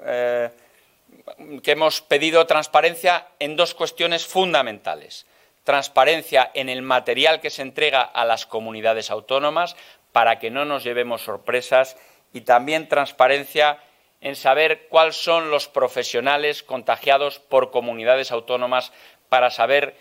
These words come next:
quién actúa mejor y cómo podemos copiar las prácticas más eficaces de determinadas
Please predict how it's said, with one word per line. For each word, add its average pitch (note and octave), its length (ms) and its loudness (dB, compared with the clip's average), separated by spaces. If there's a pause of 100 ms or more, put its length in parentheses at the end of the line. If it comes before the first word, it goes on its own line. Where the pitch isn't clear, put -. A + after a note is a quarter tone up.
(280)
quién D#3 200 -2
actúa C#3+ 380 2
mejor C3 560 -4
y B2+ 100 -16
cómo D3 380 -2
podemos C3 400 0
copiar C3 500 0
las A2+ 260 -6
prácticas - 800 0 (240)
más B2+ 240 -4
eficaces A#2+ 640 -2
de A2 120 -6
determinadas A2 840 0